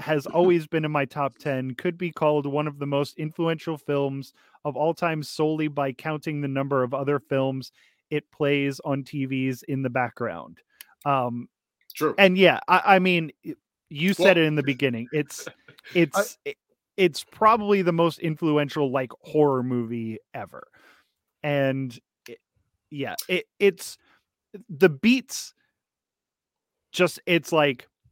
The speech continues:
Speaker 1: it's like the graveyard. And then she escapes into the house. Ben shows up. They board up the house.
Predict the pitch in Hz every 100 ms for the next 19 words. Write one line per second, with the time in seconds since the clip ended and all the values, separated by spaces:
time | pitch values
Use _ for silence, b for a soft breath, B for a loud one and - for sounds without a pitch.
0 | _ _ _ _ _ _ _ - 165 165
1 | 151 - 156 156 147 120 92 65 - _
2 | _ _ _ - 156 151 147 143 143 147
3 | 131 _ _ - - 175 165 - - 165
4 | - - - _ _ - 175 185 180 147
5 | 139 139 - - _ _ 117 117 170 180
6 | - 170 151 131 123 - _ _ _ _
7 | _ _ - 147 120 135 170 202 196 190
8 | 151 156 139 147 -